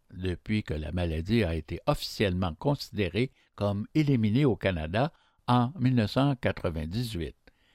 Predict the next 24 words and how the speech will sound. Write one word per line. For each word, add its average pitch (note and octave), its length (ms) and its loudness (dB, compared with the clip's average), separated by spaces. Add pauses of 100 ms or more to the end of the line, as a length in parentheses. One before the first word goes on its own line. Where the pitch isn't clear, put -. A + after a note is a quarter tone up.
(500)
Ces - 280 -8
transmissions C3 680 0
ont G2+ 40 0
tendance G#2+ 520 2
à D#2+ 140 -4
être D#2 420 -6
de D#2+ 140 -4
courte - 340 -2
durée F2+ 540 0
en C#2+ 180 -4
raison F2 400 2 (380)
d'un E2 260 -6
taux G#2 220 0
de E2 100 -8
vaccination F#2 880 -2
élevé A2+ 480 2 (360)
qui F#2 120 -4
empêche A2+ 680 0
la E2 260 -2
propagation E2+ 800 -2
généralisée F2 800 0
du D#2+ 160 -8
virus. F#2+ 500 -2 (800)
Cependant, G2+ 540 0